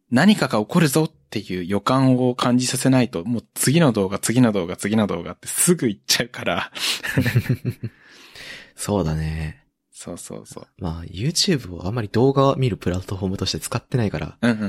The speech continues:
Speaker 1: ん。
Speaker 2: あれだけど。まあ、主に配信見てるから。
Speaker 1: そうだね。
Speaker 2: そう。あんまりポンポンポンポンいかないけど。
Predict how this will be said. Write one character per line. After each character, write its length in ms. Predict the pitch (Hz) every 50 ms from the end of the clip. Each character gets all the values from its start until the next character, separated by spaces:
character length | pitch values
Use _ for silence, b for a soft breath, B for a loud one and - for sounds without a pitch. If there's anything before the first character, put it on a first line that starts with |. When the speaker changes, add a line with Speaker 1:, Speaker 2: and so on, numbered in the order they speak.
| 95 107 92 92
Speaker 1:
ん。 40 | 92
Speaker 2:
あ 40 | 95
れ 80 | 87
だ 100 | 87 85
け 100 | - 78
ど。 220 | 69 50 - 101 - _ _ _ _ _ _ _ _ _ _ _ _ _ _ _ _ _ _
ま 440 | - 95 90 87 80 76 80 - -
あ、 20 | _ _ _ _ _ _ -
主 140 | 107 113
に 80 | 101 87
配 180 | - - 104 117
信 200 | - 120 113 113
見 80 | 107
て 80 | - -
る 80 | -
か 100 | - -
ら。 180 | - - - - _ _ _ _
Speaker 1:
そ 160 | - - - 165
う 80 | 120
だ 80 | 95 90
ね。 300 | 82 78 73 69 - _ _
Speaker 2:
そ 340 | - - - 82 80 - - -
う。 40 | -
あ 40 | 92
ん 100 | 95 107
ま 80 | 113 110
り 120 | 110 107
ポ 180 | _ - 117 113
ン 60 | 104
ポ 140 | - - 82
ン 60 | 76
ポ 160 | - - 98
ン 60 | 90
ポ 160 | 78 - 78
ン 60 | 76 82
い 40 | 78
か 140 | - 87 85
な 100 | 85 82
い 60 | 80
け 120 | - 76
ど。 140 | 73 -